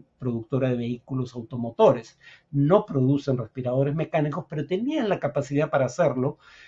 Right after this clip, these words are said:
eh, en un plazo de tiempo relativamente breve, un contexto en donde los productores del rubro no tenían esa capacidad.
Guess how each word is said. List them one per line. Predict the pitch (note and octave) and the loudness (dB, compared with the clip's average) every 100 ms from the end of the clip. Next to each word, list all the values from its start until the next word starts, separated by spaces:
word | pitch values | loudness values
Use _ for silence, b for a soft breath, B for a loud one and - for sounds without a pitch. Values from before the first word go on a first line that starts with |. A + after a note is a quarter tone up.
| b _ | b _
eh, | D3+ C#3 C#3 - | 4 6 4 2
en | E3+ C#3+ | 2 4
un | D#3+ F3 G3 - _ _ | 4 2 -2 -6 _ _
plazo | D3+ D3 C#3+ D#3+ | 2 2 2 4
de | C#3 C3 - _ | 4 2 -6 _
tiempo | D#3 C#3 C#3+ | 2 2 2
relativamente | C#3+ C3+ B2+ D3 C#3+ C#3+ C#3+ E3 | 2 2 2 4 4 6 2 2
breve, | D#3 C#3+ C#3 C3+ | 4 6 8 6
un | C#3 | 4
contexto | D3 C3 C3+ - D#3 | 2 -2 -4 -2 0
en | C#3 | 4
donde | C3+ B2 | 4 4
los | B2 B2 | 0 -2
productores | C#3 C3 B2+ D#3+ D#3+ D#3 - _ _ _ _ - | 2 4 2 -2 -2 -4 -12 _ _ _ _ -16
del | B2+ F#3 F#3 | 2 4 4
rubro | D3+ E3 C#3 D3 - | 4 4 6 4 0
no | D#3 G3 - | 0 2 4
tenían | C3+ B2+ C3 | 2 4 4
esa | B2 B2 C3 | 2 -2 -4
capacidad. | C3 C3+ C3 D3 D3 C3 D3 | -2 -2 -2 2 6 6 4